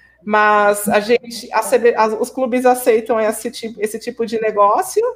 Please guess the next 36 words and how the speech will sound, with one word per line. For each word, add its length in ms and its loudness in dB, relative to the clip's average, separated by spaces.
e 160 2
aí 160 6
a 40 2
C 140 0
B 160 0
V 140 2
vê, 260 -2
faz 260 0
o 60 -6
que 100 -4
ela 160 2
quiser 520 -2
com 100 2
esse 180 -4
tipo 380 -8
de, 680 -2
com 100 2
o 40 2
que 80 0
ela 140 6
tem 160 2
nas 240 0
mãos, 280 0
né? 80 0
Ela 160 0
vende 260 -2
pra 220 2
um 160 2
único, 580 -4
pra 180 0
um 120 0
único, 580 2
pra 140 2
uma 400 0
única 320 0
emissora, 680 -2